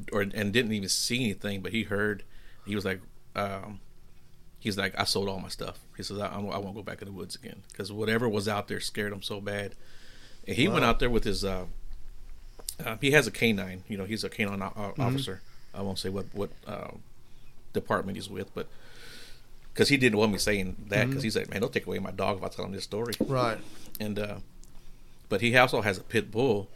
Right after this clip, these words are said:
Speaker 1: that's mean as hell. And he
Speaker 2: Mm-hmm.
Speaker 1: says this, he has to keep him on a leash. He, uh, whereas it's, it's a she.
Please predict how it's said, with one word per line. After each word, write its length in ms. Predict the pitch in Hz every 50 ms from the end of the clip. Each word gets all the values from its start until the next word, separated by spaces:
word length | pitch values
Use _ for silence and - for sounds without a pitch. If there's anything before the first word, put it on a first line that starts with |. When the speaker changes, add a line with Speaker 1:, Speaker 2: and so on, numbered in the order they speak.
| - - - - - -
Speaker 1:
that's 240 | - - - - -
mean 480 | 110 104 101 107 117 113 110 107 98
as 140 | 95 - -
hell. 340 | - 104 98 101 101 98 - - - - - -
And 120 | - 123 113
he 60 | 113
Speaker 2:
Mm-hmm. 80 | 135 139
Speaker 1:
says 120 | 101 95
this, 160 | 107 117 113 - - - - -
he 100 | 107 113
has 120 | 123 117 -
to 60 | -
keep 160 | - 139 -
him 80 | 113 104
on 80 | 101 101
a 60 | 98
leash. 380 | 101 101 98 92 - - - - - - - - - - - -
He, 140 | 107 107 - -
uh, 140 | 104 98 95 -
whereas 260 | - 107 104 98 - -
it's, 140 | - - - -
it's 120 | 110 -
a 60 | - -
she. 260 | - - - -